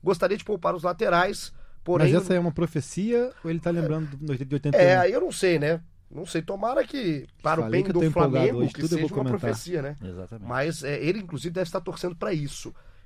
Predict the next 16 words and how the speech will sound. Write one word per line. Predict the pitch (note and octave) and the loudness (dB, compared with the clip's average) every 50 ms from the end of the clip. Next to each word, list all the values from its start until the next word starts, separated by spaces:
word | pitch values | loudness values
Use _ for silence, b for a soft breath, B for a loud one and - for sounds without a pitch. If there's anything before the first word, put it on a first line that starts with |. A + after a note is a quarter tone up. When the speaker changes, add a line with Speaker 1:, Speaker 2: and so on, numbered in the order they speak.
| b b | b b
Speaker 1:
Ele | D3+ D#3+ | -6 -6
disse | D3 E3 F3+ E3 | -4 -4 -6 -6
que | - | -4
gostaria | E3+ D#3 G3 F3+ - G3+ F#3 G3 F#3+ | 0 0 0 2 2 2 2 2 0
de | - | 0
poupar | - A3+ G#3 E3+ - F#3 F#3+ | 0 0 0 2 2 2 2
os | G3 E3+ | 0 0
laterais, | G3 G3 - A3+ - F#3+ E3 D3 | -4 -2 -2 -2 0 0 0 0
de | A#2+ A#2 | -2 -4
ver | B2 | -8
o | D3+ | -8
Flamengo | D#3+ - D#3 D#3 E3 E3 | -6 -6 -4 -4 -4 -2
poupando | - F#3 D#3+ E3 D#3+ D#3+ D#3+ D#3 | -2 -2 -2 -2 -4 -6 -6 -6
os | C#3 | -6
laterais. | D3+ D#3+ E3 - F#3 D#3+ C#3+ B2 A#2+ - - | -4 -4 -4 -2 -2 -4 -4 -4 -6 -10 -6
Porém, | - - A#3+ B3 G3+ F#3 F#3 F#3+ A#3 D4 | 4 8 8 8 8 6 2 0 -4 -8